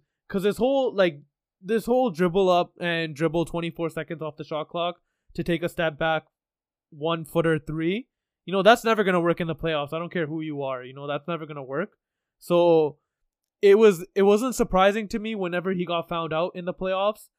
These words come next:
for that strategy not working. But I think, I think, I think he has the perfect strategy. I think he has the perfect team, sorry, for him to finally shed that label. We'll see if it happens.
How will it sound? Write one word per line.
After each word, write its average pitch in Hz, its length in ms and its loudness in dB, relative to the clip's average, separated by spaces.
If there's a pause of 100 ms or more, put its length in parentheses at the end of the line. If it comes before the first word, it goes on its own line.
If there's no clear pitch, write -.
(320)
for 170 280 -2
that 165 240 -4
strategy 170 520 -6
not 165 240 -6
working. 180 400 -6
But 170 140 -2
I 170 80 2
think, 214 340 -4 (240)
I 170 140 -4
think, 220 340 -8
I 170 120 -4
think 214 180 -8
he 214 100 -2
has 185 300 0
the 170 80 -6
perfect 196 440 -4
strategy. 180 680 -6
I 165 140 -2
think 196 160 -8
he 202 60 0
has 190 100 2
the 185 60 -6
perfect 180 340 -6
team, 175 240 -8
sorry, 147 460 -6 (400)
for 175 140 -4
him 185 180 -2
to 190 100 -2
finally 185 400 -4
shed 170 240 -6
that 160 160 -2
label. 170 320 -4
We'll 220 160 2
see 320 160 -2
if 330 100 -4
it 233 80 -2
happens. 190 500 -6